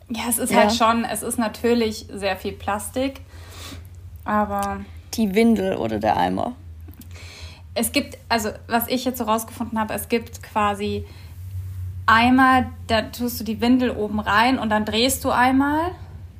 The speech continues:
Speaker 2: Mhm.
Speaker 1: Dann wird quasi diese Tüte, wo die
Speaker 2: Ja.
Speaker 1: Windel drin ist, wird quasi zugedreht und dann kommt die nächste wieder oben rein. Dann ist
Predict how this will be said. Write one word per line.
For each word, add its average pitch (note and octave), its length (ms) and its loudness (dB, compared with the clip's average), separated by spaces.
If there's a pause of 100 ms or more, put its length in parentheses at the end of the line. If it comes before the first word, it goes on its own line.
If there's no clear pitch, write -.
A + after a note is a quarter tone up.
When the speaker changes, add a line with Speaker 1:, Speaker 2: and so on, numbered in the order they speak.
Speaker 2:
Mhm. B3+ 500 6
Speaker 1:
Dann A3+ 200 4
wird G#3+ 160 -2
quasi A3 340 4
diese G#3+ 280 -2
Tüte, C4 360 0
wo A3 80 -2
die G#3+ 100 -2
Speaker 2:
Ja. A#3+ 120 4
Speaker 1:
Windel A#3+ 240 4
drin A3 100 0
ist, A3 160 -2
wird G#3+ 120 -8 (200)
quasi G#3+ 340 0
zugedreht G#3+ 460 -2
und G#3 80 -4
dann G#3 140 -2
kommt G3+ 180 -6
die G#3+ 80 -2
nächste G3+ 380 -6
wieder G#3 200 0
oben G3+ 180 -6
rein. G3 200 -4
Dann F#3+ 140 -6
ist - 80 -10